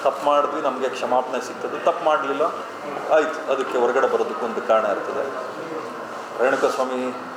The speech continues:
ಜೀವ ವಾಪಸ್ ಬರಲ್ಲ, ಅನುಕುಮಾರ್ ತಂದೆ ವಾಪಸ್ ಬರಲ್ಲ, ರಾಘವೇಂದ್ರ ಅವ್ರ ತಾಯಿ ವಾಪಸ್ ಬರಲ್ಲ. ಅಲ್ಲಿಗೆ ಮೂರು ಜೀವನ ವಾಪಸ್ ಅಂತೂ ತರೋಕ್ಕಾಗಲ್ಲ. ನಾನು ಬಯಸೋದಿಷ್ಟೇ, ನಂದೇನು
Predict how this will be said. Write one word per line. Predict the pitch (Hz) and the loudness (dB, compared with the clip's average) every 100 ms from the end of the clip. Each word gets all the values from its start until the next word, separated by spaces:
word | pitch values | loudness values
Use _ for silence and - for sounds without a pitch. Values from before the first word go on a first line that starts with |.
| - - 117 113 - | -12 -12 -10 -10 -6
ಜೀವ | 139 139 | 2 4
ವಾಪಸ್ | 127 113 117 123 - | 4 4 2 2 0
ಬರಲ್ಲ, | 123 123 123 - - - - - - - - - | 0 0 0 -4 -10 -12 -12 -12 -12 -12 -10 -2
ಅನುಕುಮಾರ್ | 123 143 135 131 127 | 0 2 2 2 2
ತಂದೆ | 131 143 | 4 6
ವಾಪಸ್ | 131 - - - | 6 4 -2 2
ಬರಲ್ಲ, | 127 131 120 - - - - - - 104 110 | 2 2 0 -4 -8 -6 -6 -8 -4 0 4
ರಾಘವೇಂದ್ರ | 120 131 135 131 | 4 4 2 4
ಅವ್ರ | 127 - | 4 4
ತಾಯಿ | 127 135 | 4 6
ವಾಪಸ್ | 127 135 131 - | 4 2 -2 2
ಬರಲ್ಲ. | 131 131 131 - - - - - | 2 2 0 -6 -8 -8 -8 -4
ಅಲ್ಲಿಗೆ | 120 127 165 | -2 -2 -4
ಮೂರು | 131 131 151 | -2 0 0
ಜೀವನ | 123 120 117 | 0 -2 -2
ವಾಪಸ್ | 156 120 - - | 0 0 0 -4
ಅಂತೂ | 113 - | -4 -6
ತರೋಕ್ಕಾಗಲ್ಲ. | - 101 - 101 104 101 - - - - - - - 92 98 | -2 -2 0 -2 -2 -2 -4 -6 -8 -8 -8 -8 -6 -2 2
ನಾನು | 127 151 151 156 160 156 | 2 2 0 2 2 0
ಬಯಸೋದಿಷ್ಟೇ, | 127 143 151 147 123 151 151 - - - - - - | 2 4 4 2 2 2 2 0 -6 -6 -6 -8 -2
ನಂದೇನು | 113 143 147 147 156 151 147 | 0 0 2 4 4 4 4